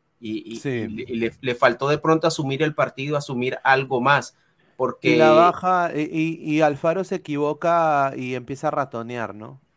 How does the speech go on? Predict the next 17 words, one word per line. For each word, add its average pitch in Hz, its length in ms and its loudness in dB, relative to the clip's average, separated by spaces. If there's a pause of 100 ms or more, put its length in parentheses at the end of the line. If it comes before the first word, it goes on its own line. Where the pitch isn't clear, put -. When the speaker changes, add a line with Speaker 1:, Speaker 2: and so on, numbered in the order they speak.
(100)
Speaker 2:
Empieza 113 480 -10
a - 20 -2
Speaker 1:
Ujú. 185 140 4
Speaker 2:
ratonear, 127 440 -2
creo, 135 340 -2
antes 143 420 -4
de 139 100 -2
lo, 117 300 -4
de 110 100 -2
lo 110 100 -4
debido, 131 560 -4 (400)
porque 120 240 -4
este, 113 180 -2
Speaker 1:
Exactamente. 101 380 -4
Speaker 2:
e-, - 20 -2
este 139 220 -6
Senegal 127 800 -4